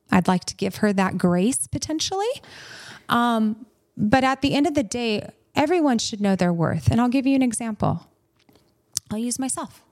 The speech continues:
I'm a good example, okay? I cook dinner for my kids. I get them to school on time. I have a clean house.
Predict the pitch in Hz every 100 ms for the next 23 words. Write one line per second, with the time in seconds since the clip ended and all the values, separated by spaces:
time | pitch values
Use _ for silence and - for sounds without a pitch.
0 | - 233 285 262 - 170 160 151 190 254
1 | - _ - - - - - - - _
2 | _ _ _ _ _ _ _ _ _ 185
3 | 190 220 220 - 254 - 247 277 247 247
4 | 247 240 - 294 254 - - - - -
5 | - 185 196 247 269 269 269 - 240 294
6 | 262 - 175 165 160 - _ _ _ -
7 | 208 247 - 269 285 233 254 294 180 -
8 | -